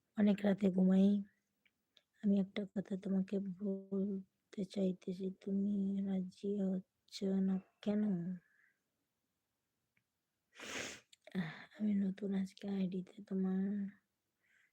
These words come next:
কমেন্ট শেয়ার কর-, দূরে, দূ-, শেয়ার করছি। তা আমার কথা শুনছো না কেন? ওরে বাবা রে বাবা! আপনি কথা বলতে পারেন আমার সাথে যে আমি শুনবো?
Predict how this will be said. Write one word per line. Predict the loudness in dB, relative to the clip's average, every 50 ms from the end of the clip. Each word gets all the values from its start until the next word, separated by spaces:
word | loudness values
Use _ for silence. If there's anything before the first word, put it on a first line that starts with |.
| _ _ _ _ _ _ _ _ _ _ -8
কমেন্ট | -4 -2 0 0 0 0 -2
শেয়ার | -4 -8 -6 -4 -4 -2 -2 -2 -2 -2 -4 -6 -10 -14 _ _ _ _ -20
কর-, | -20 _ _ _ -8 -6 -6 -4 -4 -4 -4 -4 -4 -4 -4 -6 -8 -8
দূরে, | -8 -6 -6 -6 -6 -6 -8 -10 -12 -14 _ _ _ _ -6
দূ-, | -4 -4 -4 -4 -6 -10 -12 -12 -14 -12
শেয়ার | -14 -10 -8 -4 -4 -2 -2 -2 -2 -2 -4 -6 -8 -10 -16 -20 _ _ _ _ _ _ -20 -20 _ _ _ _ _ -20
করছি। | _ -20 -20 -20 -20 _ _ _ -14 -6 -4 -2 -2 -2 -2 -6 -8 -12 -16 _ _ _ _ _ _ _ -20 -20 -20 -20 _ _ _ _ _
তা | -8 -4
আমার | -2 -2 0 0 -2 -2 -4 -6 -10
কথা | -14 -14 -10 -10 -10
শুনছো | -10 -10 -12 -12 -10 -10 -12 -14 -14 -10
না | -8 -8 -8 -8 -10
কেন? | -12 -12 -12 -12 -14 -16 -18 -20 _ _ _ _ _ _ -10
ওরে | -8 -6 -2 0 2 0
বাবা | 0 0 -2 -2 -2 0 0 0
রে | 0 0
বাবা! | 0 -2 -6 -6 -6 -6 -6 -8 -10 -14 _ _ _ _ _ _ _ _ _ _ _ -20 -20 -20 _ _ -4
আপনি | -2 -2 -2 -2 -2 0 0 2 4
কথা | 4 4 4 6 6
বলতে | 6 6 8 8 8 6 6 4 4 4
পারেন | 6 8 8 6 6 4 2
আমার | 2 2 4 4 4
সাথে | 4 2 0 2 8 8 8 10 8
যে | 6 4 4
আমি | 4 4 4 4 2
শুনবো? | 0 2 2 4 6 8 8 8 8 8